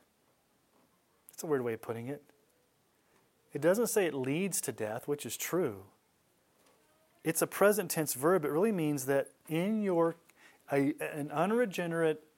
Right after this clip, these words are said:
unsaved person, in their condition right now,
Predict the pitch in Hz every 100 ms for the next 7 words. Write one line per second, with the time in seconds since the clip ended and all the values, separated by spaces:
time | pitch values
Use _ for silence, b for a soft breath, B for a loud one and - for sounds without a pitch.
0 | _ - 151 190 - 202 196 - 147 139
1 | 147 143 - b b b - 156 190 190
2 | 190 202 165 151 - 143 120 123 147 127
3 | 117 113 113